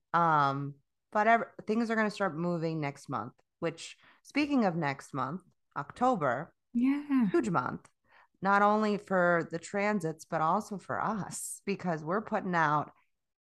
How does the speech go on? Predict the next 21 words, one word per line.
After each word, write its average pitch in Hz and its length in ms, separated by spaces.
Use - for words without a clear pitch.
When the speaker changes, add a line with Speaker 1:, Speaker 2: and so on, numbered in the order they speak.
Speaker 1:
um, 135 500
here 165 180
we 151 100
go. 131 280
Let 143 120
me, 156 100
I, 143 200
I, 139 340
I'm 151 100
like, 143 300
let 170 140
me 180 80
try 170 180
to 156 80
say 147 220
this 135 180
three 143 180
times 139 320
fast. 117 300
Um, 151 460
premium 196 880